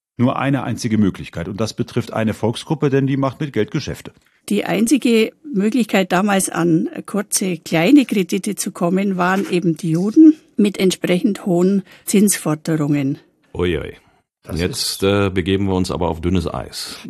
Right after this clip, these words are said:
Speaker 1: Ja, es ist schwierig. Also, Juden waren auch in Augsburg im Mittelalter und auch in der frühen Neuzeit nicht gerne gesehen. Man muss es
Speaker 3: Mhm.
Speaker 1: so sagen.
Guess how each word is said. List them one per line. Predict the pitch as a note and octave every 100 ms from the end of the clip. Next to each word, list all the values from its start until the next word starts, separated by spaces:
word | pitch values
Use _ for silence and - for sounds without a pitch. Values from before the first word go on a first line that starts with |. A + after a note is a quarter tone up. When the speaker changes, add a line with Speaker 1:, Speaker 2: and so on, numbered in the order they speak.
| -
Speaker 1:
Ja, | D3+ C#3 B2+ G2 - C#3+ - - - B2
es | - A#2
ist | C3 -
schwierig. | - D3+ A2+ E2+ F2+ -
Also, | B2+ B2+ B2+ C#3 C3+ A3 A#3+ B3 _ - - _ _ -
Juden | - C3 G3 F#3 D#3+
waren | C3 C3 D3
auch | - A#2+ -
in | A#2+ G2+ -
Augsburg | A#2+ - - C3+ C#3+ C#3+ - - - - _
im | F#3+ G2+ G#2 G#2 -
Mittelalter | G2 C3 D#3 - D3+ D3+ D#3+ C3+
und | -
auch | - G2+
in |
der | G#2
frühen | - - G2+ F#2+
Neuzeit | G2 G#2+ - A2 G2+ -
nicht | F#2+ G2+ G2 - A2+
gerne | E2+ D#2+ F2+ E2+
gesehen. | F#2 G2+ F#2+ C#2
Man | D2 F2+
muss | G2+ D2+
es | B1+
Speaker 3:
Mhm. |
Speaker 1:
so | F#2 G2
sagen. | G#2+ A#2+ G#2 E2